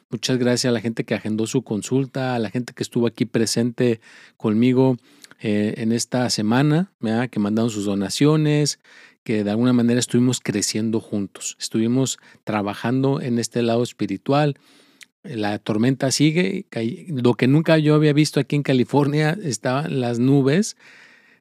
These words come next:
eh, negras y las montañas llenas, empapadas, como las pol-, como que las polvearon de, de nieve, ¿eh?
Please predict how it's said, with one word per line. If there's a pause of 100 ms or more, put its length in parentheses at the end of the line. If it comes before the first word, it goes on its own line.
eh,
negras (120)
y (260)
las
montañas (160)
llenas,
empapadas,
como (220)
las
pol-,
como
que
las
polvearon
de, (440)
de
nieve,
¿eh?